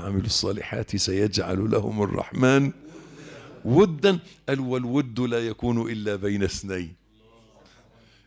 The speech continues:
اسمه الودود، بيحب ويتحب. فلما تبقى شبعان بحبه،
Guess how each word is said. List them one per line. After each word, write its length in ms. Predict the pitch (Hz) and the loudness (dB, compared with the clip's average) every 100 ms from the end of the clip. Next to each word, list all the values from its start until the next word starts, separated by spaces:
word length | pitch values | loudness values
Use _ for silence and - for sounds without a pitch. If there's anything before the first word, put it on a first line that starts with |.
| _ | _
اسمه 420 | 131 - 127 113 117 | -6 -4 -2 -2 0
الودود، 680 | 107 107 110 110 104 85 | 2 4 6 6 4 0
بيحب 520 | 110 110 - 139 127 | -6 -4 -2 -2 -2
ويتحب. 680 | 120 104 101 - - 110 90 - - - _ _ _ - _ _ _ _ _ _ _ _ _ _ _ | -4 -2 -4 -4 0 2 2 -2 -20 -20 _ _ _ -20 _ _ _ _ _ _ _ _ _ _ _
فلما 460 | - 104 110 120 117 | -16 -12 -8 -6 -6
تبقى 420 | 156 - - - | -6 -10 -12 -6
شبعان 880 | - 127 95 110 - 165 196 156 117 | -4 -4 -6 -10 -6 -4 -2 -2 -2
بحبه، 680 | 98 - 117 110 107 - | -2 -2 0 0 0 2